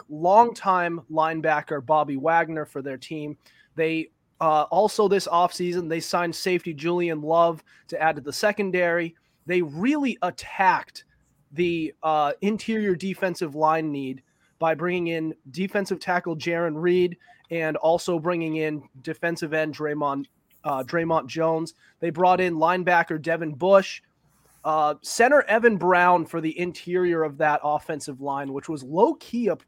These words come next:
a weakness on that team. Um, so all good things here. And like I said, t-, still two first-round picks. So they have number six and number twenty. So top twenty picks here. Guys,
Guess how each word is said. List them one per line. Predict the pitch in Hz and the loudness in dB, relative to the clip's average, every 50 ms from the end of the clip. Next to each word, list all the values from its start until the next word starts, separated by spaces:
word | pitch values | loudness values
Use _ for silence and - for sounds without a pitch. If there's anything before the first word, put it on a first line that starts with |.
| _ _ | _ _
a | - 156 | -4 -4
weakness | 147 131 135 147 151 - _ 139 127 117 110 - - | -4 -4 -6 -6 -8 -8 _ -10 -10 -8 -10 -12 -12
on | - 131 131 127 | -10 -10 -10 -8
that | 127 120 123 - | -10 -12 -12 -14
team. | - - - 143 135 113 104 110 - _ _ _ _ _ _ _ _ _ - _ _ | -18 -14 -12 -12 -12 -12 -14 -18 -20 _ _ _ _ _ _ _ _ _ -20 _ _
Um, | 160 165 165 160 156 147 139 135 131 127 - _ _ _ _ _ _ _ _ _ _ _ _ | 2 6 6 6 6 6 4 0 -2 -8 -10 _ _ _ _ _ _ _ _ _ _ _ _
so | - - 214 208 196 175 147 - _ _ _ | -4 0 2 4 4 2 0 -4 _ _ _
all | - - 254 349 415 | 0 4 6 6 6
good | 285 175 - 214 240 220 | 6 6 6 6 6 6
things | 175 - - 190 196 226 254 226 - | 4 0 0 0 0 2 0 -2 -4
here. | - 156 127 104 92 - _ _ - | -6 -8 -8 -8 -12 -18 _ _ -2
And | 202 220 220 214 190 - | 0 0 0 0 -2 -8
like | - 165 208 262 262 | -6 -2 -2 4 4
I | 285 | 4
said, | 233 240 - 214 214 175 101 104 - _ _ _ _ _ _ _ _ _ _ _ _ _ | 4 4 4 4 4 2 0 -4 -14 _ _ _ _ _ _ _ _ _ _ _ _ _
t-, | - - - - | -14 -14 -12 -10
still | - - - - - 262 302 339 311 | -10 -10 -4 -2 0 2 2 2 0
two | - - - - 233 254 277 | -2 -6 -4 0 2 2 2
first-round | 262 - - 226 226 226 220 - 208 202 190 185 175 143 | 4 6 8 8 8 8 6 2 4 4 4 4 2 0
picks. | - - 175 151 113 - - - - - | -2 -2 -4 -4 -2 -6 -10 -16 -16 -14
So | - - 190 175 170 151 - | -6 -2 0 2 2 0 0
they | 175 185 | -2 -2
have | - 196 190 190 185 165 - | 0 2 2 2 0 0 -2
number | 165 180 190 196 220 196 | -2 -2 2 2 2 2
six | - - - - 208 233 233 - - - | 2 -2 -2 0 0 0 0 -2 -6 -6
and | 165 175 175 175 170 | -4 -4 -4 -2 -2
number | 165 170 165 160 160 | -2 -2 -2 -2 -4
twenty. | 139 - - 147 147 139 123 - - _ _ _ _ _ - - - | -6 -6 -4 -4 -2 -2 -4 -8 -18 _ _ _ _ _ -12 -12 -6
So | - 170 156 151 147 - - _ | -2 -2 0 0 -2 -4 -10 _
top | - - - 196 190 - | -6 0 2 2 2 0
twenty | - - 202 214 202 185 147 | 0 2 4 4 6 4 2
picks | - 160 156 143 - - | 0 -4 -6 -6 -6 -8
here. | - - 135 113 104 - - _ _ _ _ - - | -8 -8 -8 -8 -10 -14 -18 _ _ _ _ 2 4
Guys, | - 160 156 156 143 127 117 - - | 6 6 6 6 4 2 -2 -8 -14